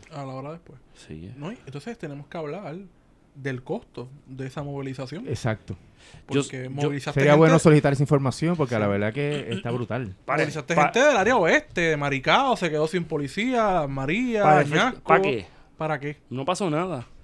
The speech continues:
Speaker 2: Yo, yo, yo me confundí. En un momento yo estaba como que medio turuleco por, porque te-, estaba bien seco, en verdad. Y me tiré en una esquina, y prendí un cigarrillo y <laughs> esto es gracioso, pero confundí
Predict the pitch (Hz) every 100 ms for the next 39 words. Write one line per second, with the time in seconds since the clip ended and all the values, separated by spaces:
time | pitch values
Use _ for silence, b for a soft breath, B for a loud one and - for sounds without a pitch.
0 | b b b - 143 131 156 175 143 160
1 | 185 196 190 185 160 151 185 202 180 170
2 | 196 185 175 160 139 127 123 123 123 123
3 | 120 120 113 113 131 123 120 131 160 165
4 | 160 151 143 143 123 120 113 - 110 113
5 | 120 - 117 107 98 98 117 123 b b
6 | b b b - 127 123 117 120 139 170
7 | - 190 165 147 135 - - 120 123 123
8 | 147 156 165 139 131 - 131 123 123 -
9 | 170 143 147 - 147 156 156 127 107 104
10 | 120 107 113 110 117 139 117 110